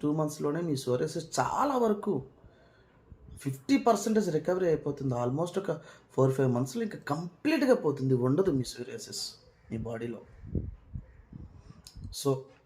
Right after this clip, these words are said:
ఎందుకు సోరియాసిస్ గురించి, సోరియాసిస్ గురించి పర్టికులర్గా చెప్తున్నానంటే, సోరియాసిస్ అంత భయానకమైనటువంటి ప్రాబ్లము.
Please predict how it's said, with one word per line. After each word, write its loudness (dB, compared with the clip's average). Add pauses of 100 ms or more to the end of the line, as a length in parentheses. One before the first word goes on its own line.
(600)
ఎందుకు 6
సోరియాసిస్ 6
గురించి, 4
సోరియాసిస్ 4
గురించి -2
పర్టికులర్గా 0
చెప్తున్నానంటే, -4 (320)
సోరియాసిస్ 2 (100)
అంత -2
భయానకమైనటువంటి 0
ప్రాబ్లము. -4